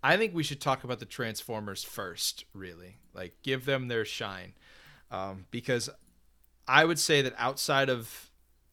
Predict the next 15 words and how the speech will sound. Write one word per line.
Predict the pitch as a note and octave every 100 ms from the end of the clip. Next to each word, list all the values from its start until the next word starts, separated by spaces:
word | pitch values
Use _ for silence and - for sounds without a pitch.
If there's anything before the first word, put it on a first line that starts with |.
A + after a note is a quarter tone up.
| _ _
well, | - C3+
actually, | E3+ - F3
no, | B2
every, | G2+ C3+ E3
I | C3+
have | D#3+
s-, | - -
I | C3 E3
have | F#3
a |
problem | - C#3 C#3 D3+ C#3
with | B2
almost | B2+ C3 C3+ - -
<laughs> |
every | C3 B2 - E3+